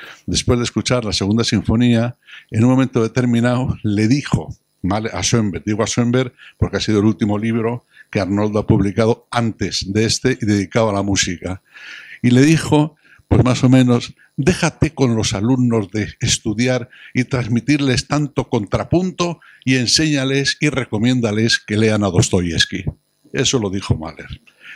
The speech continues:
Y como Dostoyevsky está en el, en el libro,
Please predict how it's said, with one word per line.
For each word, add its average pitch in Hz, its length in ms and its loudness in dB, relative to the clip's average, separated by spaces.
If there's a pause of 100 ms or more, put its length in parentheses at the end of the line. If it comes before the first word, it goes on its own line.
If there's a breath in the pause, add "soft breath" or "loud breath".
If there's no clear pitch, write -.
(120)
Y 113 100 -4
como 120 220 -2
Dostoyevsky 123 840 -2
está - 500 -2
en 95 200 -2
el, 90 240 -2
en 92 100 2
el 92 160 0
libro, 127 560 0